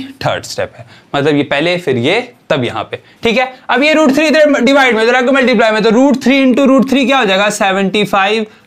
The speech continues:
root three का square sir। आप इसको direct three भी लिख सकते थे क्योंकि अभी आप लोग इतना बुद्धिमान हैं, मुझे भी पता है, है ना।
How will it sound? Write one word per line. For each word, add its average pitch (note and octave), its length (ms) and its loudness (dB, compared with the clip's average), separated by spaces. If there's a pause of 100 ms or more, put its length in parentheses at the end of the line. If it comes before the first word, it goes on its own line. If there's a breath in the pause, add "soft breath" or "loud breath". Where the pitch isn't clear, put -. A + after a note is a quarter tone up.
(160)
root D#3+ 320 2
three C3 240 -2
का F3+ 300 -2
square B2 840 -4
sir। F3 420 -2 (260 loud breath)
आप C3+ 160 -4
इसको D#3+ 180 -4
direct E3 360 -2
three F3 160 0
भी F3 120 0
लिख C3+ 120 -2
सकते B2+ 280 -4
थे C3 40 0
क्योंकि E3+ 240 0
अभी D3+ 180 0
आप E3 160 -2
लोग E3 140 -2
इतना D#3+ 200 -2
बुद्धिमान C#3 480 -2
हैं, A2+ 180 -6 (360)
मुझे D#3 180 0
भी C3+ 120 2
पता G2 220 -6
है, A2+ 60 -8
है A#3+ 140 -4
ना। - 160 -4